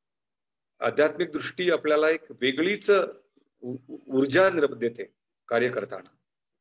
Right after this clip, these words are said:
आणि अशा प्रकारच्या ऊर्जेने आपण जेव्हा कार्य करतो, तेव्हा संपूर्ण समाज माणूसच या उत्साहामध्ये भारावून जातो. किंबहुना आमचे सगळे उत्सव आम्हाला अशीच एक दृष्टी देत असतात,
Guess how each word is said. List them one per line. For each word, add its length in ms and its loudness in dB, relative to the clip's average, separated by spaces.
आणि 160 0
अशा 320 2
प्रकारच्या 480 4
ऊर्जेने 460 6
आपण 200 2
जेव्हा 200 2
कार्य 240 2
करतो, 360 -2
तेव्हा 320 -4
संपूर्ण 400 -6
समाज 380 -2
माणूसच 640 -6
या 80 6
उत्साहामध्ये 600 2
भारावून 340 -2
जातो. 320 -8
किंबहुना 480 4
आमचे 220 -4
सगळे 240 2
उत्सव 460 0
आम्हाला 320 2
अशीच 320 -2
एक 80 4
दृष्टी 280 -10
देत 220 -4
असतात, 240 -14